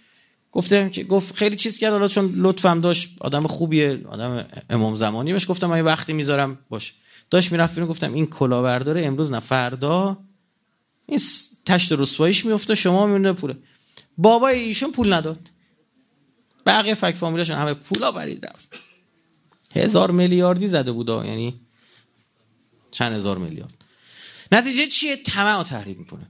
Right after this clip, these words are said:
میگفت تو صد میلیون بده، یه ماه و نیم بهت صد میلیون دیگه می‌دم، یا صد و پ-، یا پنجاه میلیون می‌ذارم روش، رو پولش بهت می‌دم.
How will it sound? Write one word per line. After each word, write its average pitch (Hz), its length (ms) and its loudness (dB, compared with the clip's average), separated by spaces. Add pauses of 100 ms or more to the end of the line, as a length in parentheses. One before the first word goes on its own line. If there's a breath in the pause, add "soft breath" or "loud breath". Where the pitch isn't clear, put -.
(560 soft breath)
میگفت 170 360 4
تو 196 80 -2
صد 190 340 0
میلیون 175 360 2
بده، 156 340 2
یه 139 220 2
ماه 139 300 0
و 139 100 2
نیم 170 200 4
بهت 170 280 0
صد 156 360 -2
میلیون 131 280 -4
دیگه 117 160 -4
می‌دم، 90 320 -6 (180)
یا 127 100 2
صد 123 200 -2
و 117 40 -2
پ-، - 200 -12
یا 123 80 0
پنجاه 127 440 0
میلیون 143 220 0
می‌ذارم 135 260 -2
روش، 123 240 -8
رو 113 60 -8
پولش 117 340 -2
بهت 95 140 -8
می‌دم. 95 140 -12